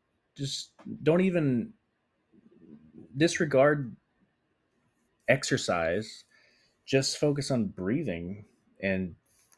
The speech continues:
and the amount of progress you make is already amazing. Also, my resting heart rate when I'm sleeping has gone down,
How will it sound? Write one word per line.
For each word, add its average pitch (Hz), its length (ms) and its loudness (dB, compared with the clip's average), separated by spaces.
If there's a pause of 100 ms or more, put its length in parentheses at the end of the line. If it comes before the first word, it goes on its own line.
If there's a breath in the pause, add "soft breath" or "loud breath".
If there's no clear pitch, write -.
(720)
and 98 560 -2
the 104 160 -4
amount 107 320 2
of 95 340 -4 (800)
progress 131 520 2
you 85 80 -8
make 80 300 -10
is - 380 -14
already 107 480 0
amazing. 92 500 -6 (2000 soft breath)
Also, 123 340 4
my 104 540 2
resting 104 400 -4
heart 101 220 2
rate 104 200 -2
when 98 140 -4
I'm 87 100 -4
sleeping 110 680 -2 (200)
has 95 360 2
gone 101 300 -4
down, 101 360 -2